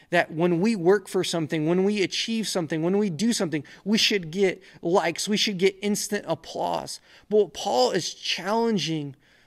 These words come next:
those in positions of servitude, those who are working for another, to remember that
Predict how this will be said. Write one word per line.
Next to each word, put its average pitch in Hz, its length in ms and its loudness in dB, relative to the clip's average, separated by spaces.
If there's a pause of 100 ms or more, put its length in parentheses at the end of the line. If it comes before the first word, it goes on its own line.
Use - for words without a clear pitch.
(120)
those 220 480 4
in 180 200 0
positions 175 600 -2
of - 180 -8
servitude, 202 480 -2
those 208 260 2
who 185 160 -6
are 170 100 0
working 170 640 -4
for 202 560 -2 (100)
another, 160 640 -2 (360)
to - 140 -4
remember 196 460 2 (300)
that - 180 -2